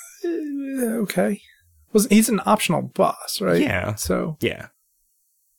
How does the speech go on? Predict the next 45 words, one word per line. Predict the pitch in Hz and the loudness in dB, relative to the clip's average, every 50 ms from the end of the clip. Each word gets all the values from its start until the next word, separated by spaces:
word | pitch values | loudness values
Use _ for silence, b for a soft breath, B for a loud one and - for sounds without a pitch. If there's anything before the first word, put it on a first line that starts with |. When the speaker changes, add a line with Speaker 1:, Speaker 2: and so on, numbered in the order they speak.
| _ _ _ _ _ _ _ _ _ _ _ _ _ _ _ | _ _ _ _ _ _ _ _ _ _ _ _ _ _ _
Speaker 1:
we | 208 | -4
just | 190 - | 0 2
wanted | 196 170 156 | 2 2 4
to | 143 135 | 2 2
make | 143 131 - | 0 0 2
him | 139 127 120 120 113 - _ _ _ _ _ _ | 0 0 0 0 -2 -6 _ _ _ _ _ _
trickier. | - - - 147 - 147 135 127 127 139 - - _ _ _ _ _ _ _ _ _ _ _ - | -4 0 0 0 0 0 0 2 2 0 -2 -4 _ _ _ _ _ _ _ _ _ _ _ -16
Speaker 2:
Yeah. | - - - 139 | -10 -6 -4 0
Speaker 1:
But | 143 139 | 2 2
if | 131 | 4
somebody | - 151 143 127 127 | 4 4 4 4 4
got | 123 143 127 123 | 4 6 6 6
him | 127 123 | 6 4
on | 120 120 | 2 0
his | 117 - | 0 -2
first | - - 143 123 - | 0 0 0 0 0
ascension, | - - - 135 123 - 131 | 0 -2 -2 -2 -2 -2 -4
we | 123 | -4
didn't | 127 131 131 | -4 -4 -4
want | 127 123 | -4 -4
them | 135 135 | -4 -6
to | 135 123 | -6 -4
get, | 131 131 - - | -4 -4 -2 -4
like, | 131 135 - - - _ _ _ _ _ _ _ _ _ _ _ | -4 -4 -6 -10 -16 _ _ _ _ _ _ _ _ _ _ _
just | - - - - | -8 -8 -8 -8
creamed, | - - - - 127 131 135 135 123 117 120 131 131 - - 76 76 | -10 -12 -8 -4 -4 -2 -2 -2 -4 -4 -6 -6 -8 -10 -12 -10 -6
right? | - 78 76 - - - - - - - _ _ _ _ _ _ _ _ _ _ _ _ _ _ - - - _ _ _ | -4 -2 -2 -4 -6 -8 -14 -16 -16 -18 _ _ _ _ _ _ _ _ _ _ _ _ _ _ -14 -14 -14 _ _ _
That | 170 175 170 | 0 2 2
was | 165 160 | 2 2
Speaker 2:
Yeah. | 156 | 2
Speaker 1:
the | 131 123 120 | 0 0 0
idea, | 120 127 139 139 - - | 0 0 -2 -2 -2 -2
at | - - | -4 -4
least. | - 113 165 - - - - - | -4 -4 -4 -6 -8 -8 -2 4
Speaker 2:
Yeah, | 135 127 113 107 104 110 - - | 6 6 6 6 4 2 0 2
but | 123 147 | 4 6
I | 147 | 6
mean, | 143 139 131 - | 6 4 4 6
I | 131 131 | 6 6
don't | 143 139 - - - - | 6 6 4 0 -2 0
really | 117 127 127 120 117 | 4 4 6 6 4
think | 113 123 113 110 - | 4 2 2 2 2
that | 117 95 104 | 0 0 2
we're | 104 101 101 | 2 4 4
any, | 101 101 101 98 98 - - | 4 2 2 0 0 -2 -6